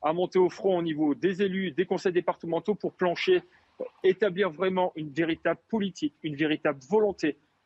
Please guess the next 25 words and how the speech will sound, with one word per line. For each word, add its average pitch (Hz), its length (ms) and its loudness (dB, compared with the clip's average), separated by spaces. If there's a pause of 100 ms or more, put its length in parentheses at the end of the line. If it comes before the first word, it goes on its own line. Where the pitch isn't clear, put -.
Aujourd'hui, 180 420 4
on 202 80 2
parle 185 220 0
des 185 100 4
feux, 185 280 2 (240)
la 143 120 2
même 175 240 -2
chose 170 240 0
va 156 100 0
se 170 100 -4
produire 151 320 0
pour 139 160 -6
les 135 180 -4
inondations. 131 480 -4 (400)
Donc 151 260 -2
aujourd'hui, 175 640 2 (240)
les 135 160 2
véhicules 214 380 0
que 190 100 0
vous 165 160 -2
voyez 214 280 2
sur 175 160 0
les 170 160 2
incendies 151 380 -4
aujourd'hui, 127 520 0